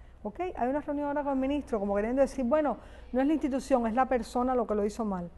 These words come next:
Bueno, vamos a ver al ministro. Puede ser que yo, en ese proceso, llegue a un punto que diga, "Las instituciones aquí no funcionan y no se puede dialogar con ellas".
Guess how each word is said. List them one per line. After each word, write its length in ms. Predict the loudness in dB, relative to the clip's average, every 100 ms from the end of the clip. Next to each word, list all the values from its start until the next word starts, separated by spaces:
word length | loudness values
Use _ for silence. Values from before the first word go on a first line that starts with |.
| -18 -20 -14
Bueno, 200 | -8 -4
vamos 260 | -4 0 0
a 60 | 2
ver 120 | 0
al 80 | 0
ministro. 480 | -2 -4 -8 -14 -14 -14 -18 -18 -20 -20 -20 -20 -20 -18 -18 -18 -18 -4
Puede 260 | 4 6 6
ser 220 | 2 0
que 180 | 2 4
yo, 320 | 6 4 2 -4
en 160 | -4
ese 180 | -2 -4
proceso, 520 | -2 -4 -2 -6 -4
llegue 240 | -2 0 0
a 40 |
un 100 | -2
punto 300 | -2 -2 2
que 80 | 4
diga, 320 | 4 2 -2 -6 -4
"Las 120 | -4
instituciones 520 | -4 -8 -6 -4 -2
aquí 260 | -4 -6 -4
no 100 | -6
funcionan 560 | -4 -6 -6 -10 -10 -14 -20 -20 -20 -20 -20 -20 -10 0
y 100 | 2
no 220 | 4 2
se 140 | 0
puede 220 | 2 2 2
dialogar 340 | 2 0 -2
con 180 | -4 -6
ellas". 380 | -8 -10 -14